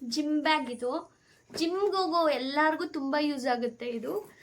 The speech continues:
So ತೋರಿಸ್ತೀನಿ ಬನ್ನಿ, ಫೈವ್ ಹಂಡ್ರೆಡ್ ಅಷ್ಟೇ ಇದು. ಇದು ಮತ್ತೆ ನೋಡಿ, ಇದು, ಮ್, ಪ್ರೋಟೀನ್‌ದು ಶೇಕ್ ಮಾಡೋದು, ಮತ್ತು ಇದ್ರಲ್ಲಿ ಒಂದು ಎಕ್ಸ್ಟ್ರಾ ಬಂದಿದೆ.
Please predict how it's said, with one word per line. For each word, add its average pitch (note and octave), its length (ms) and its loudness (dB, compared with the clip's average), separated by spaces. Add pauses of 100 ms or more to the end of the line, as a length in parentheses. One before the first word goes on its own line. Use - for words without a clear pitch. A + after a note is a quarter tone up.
(360)
So D4 460 2
ತೋರಿಸ್ತೀನಿ C#4+ 480 -2
ಬನ್ನಿ, A#3 240 -4
ಫೈವ್ D4+ 520 0
ಹಂಡ್ರೆಡ್ C#4 220 -4
ಅಷ್ಟೇ B3 360 -2
ಇದು. C4 360 -4 (680)
ಇದು C#4+ 500 -4 (200)
ಮತ್ತೆ B3+ 560 -8 (500)
ನೋಡಿ, C4+ 360 -8 (500)
ಇದು, B3 280 -4
ಮ್, A3 540 -8
ಪ್ರೋಟೀನ್‌ದು C#4 920 -4
ಶೇಕ್ A#3+ 340 -6
ಮಾಡೋದು, A3+ 640 -6 (360)
ಮತ್ತು A#3+ 240 -8
ಇದ್ರಲ್ಲಿ A#3+ 460 0
ಒಂದು A#3+ 220 -4
ಎಕ್ಸ್ಟ್ರಾ C4 400 -6
ಬಂದಿದೆ. A3 840 -8